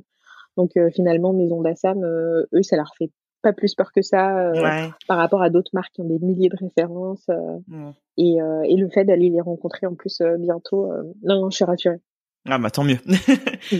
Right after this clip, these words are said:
Speaker 2: Tant mieux, là, tu es sereine, tu vas, voilà, vivre ta grossesse tranquillement, l'arrivée de bébé tranquillement, et puis pour après, comme on a dit, bah, tu verras,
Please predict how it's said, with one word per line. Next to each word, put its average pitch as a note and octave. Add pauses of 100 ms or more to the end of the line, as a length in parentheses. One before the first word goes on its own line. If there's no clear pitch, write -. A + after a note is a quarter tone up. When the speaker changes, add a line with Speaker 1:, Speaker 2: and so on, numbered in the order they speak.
Speaker 2:
Tant F3
mieux, D#3+
là, D3+
tu -
es C#3+
sereine, D#3+
tu F#3
vas, A#2
voilà, -
vivre D3+
ta C3+
grossesse B2
tranquillement, D3
l'arrivée C#3
de B2+
bébé B2
tranquillement, C3
et D3
puis -
pour B2
après, D3+
comme C#3
on B2
a A2
dit, B2
bah, C3+
tu -
verras, B2+